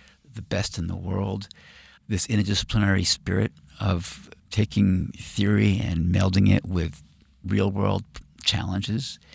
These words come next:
to create incredible new kinds of services and software.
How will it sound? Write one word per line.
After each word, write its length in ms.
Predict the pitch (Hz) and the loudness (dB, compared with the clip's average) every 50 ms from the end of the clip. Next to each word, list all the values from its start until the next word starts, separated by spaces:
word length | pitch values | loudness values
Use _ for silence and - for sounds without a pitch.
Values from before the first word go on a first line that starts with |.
| - - - - - _ _ - | -20 -20 -20 -20 -20 _ _ -20
to 80 | - - | -18 -12
create 360 | - - - 101 98 95 - - - | -10 -4 0 0 0 0 0 -4 -8
incredible 760 | - 107 - - - - 104 104 101 - 104 95 92 90 90 - - | -8 -8 -8 -2 2 4 4 4 4 2 0 0 0 0 -2 -4 -2
new 160 | 101 95 98 | 0 0 0
kinds 420 | - - - 90 90 87 85 80 - | 0 0 0 0 2 0 0 -2 -4
of 160 | 82 85 95 | -6 -8 -10
services 800 | - - - - - - 101 95 90 90 - - - 101 - | -14 -8 -4 -2 0 0 0 0 0 0 -2 -2 -2 -4 -6
and 100 | 95 85 | -6 -6
software. 640 | - - 95 85 82 80 - - 98 92 92 92 104 | -4 -4 -4 -4 -4 -6 -6 -6 -4 -2 -2 -4 -6